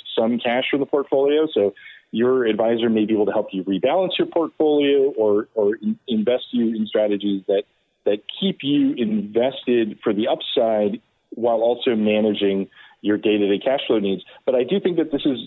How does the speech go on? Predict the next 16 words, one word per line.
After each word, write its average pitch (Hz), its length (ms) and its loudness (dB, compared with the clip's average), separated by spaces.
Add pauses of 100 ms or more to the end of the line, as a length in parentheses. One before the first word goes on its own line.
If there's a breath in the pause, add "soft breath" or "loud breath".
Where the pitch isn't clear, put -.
this 127 160 0
is 120 100 -2
a 120 40 2
reminder 107 840 0
that, 104 240 2 (560)
um, 98 360 0 (540)
if 131 200 -2
you 127 100 0
do 165 280 -2
keep 180 240 -4 (120)
three 156 160 0
to 170 60 0
five 143 280 0
years 120 400 0
of 107 380 2 (100)
your 110 540 2